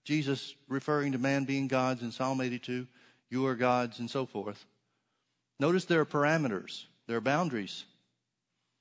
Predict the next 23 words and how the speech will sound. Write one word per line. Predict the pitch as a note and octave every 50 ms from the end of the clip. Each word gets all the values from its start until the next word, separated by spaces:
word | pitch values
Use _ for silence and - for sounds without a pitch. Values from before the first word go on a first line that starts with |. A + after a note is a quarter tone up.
| _ _ _ _ _ _ _ _ _ _ _ _ _ _ _ _ _ _ _ _ _ _ _ _ _ _ _ _ _ _ _ _ _ _ _ _ _ _ _ _ _ _ _ _ _ _ _ _ _ _ _ _ _ _ _
Adam | - B2+ C#3+ E3+ E3+ D#3
was | D3 C3
given | B2+ C#3+ D3 C3+ C#3 C3
dominion | B2+ B2+ C3+ D3 D3+ D3 C#3+ C#3
over | C#3 C3+ C3 B2+
the | A#2+ B2 C3
earth, | D#3 E3 D3+ C#3 C3 C3 - - _ _ _ _ _ _ _ _ _ _ _ _ _ _ _ _ _ _ -
instruction | B2 B2 - - D#3+ D#3 D3+ - D3 C#3
to | C#3+
exercise | C#3+ C#3+ - - - - D3+ C#3+ C#3 C3
authority | B2 A#2+ - D3+ D#3+ D#3+ D3 B2+ B2 B2+ C3+ - _ _ _ _ _ _
within | A#2 C3 A#2+ C#3 D3 C#3+ C#3
God's | B2+ C#3+ C#3 C#3 C3+ A#2
scheme | - - - - E3 D#3 D3 C#3 C3+ B2+
and | B2+ A#2+ A2+
plan. | - D#3 E3 F3+ E3+ B2+ G2+ G2+ - _ _ _ _ _ _ _ _ _ _ _ _ _ _ _ _ _ _ _ _ - - _ _
Well, | C3+ C3+
what's | D3+ F3 E3+ -
God's | - D#3 D3+ D3+ C#3 -
scheme | - - D#3+ D#3 D3+ C#3+
and | C3 A#2+ A2+
plan | - D3 C#3+ C#3 C3 A#2+ A2+
now? | A#2+ C#3+ F#3 G3+ - -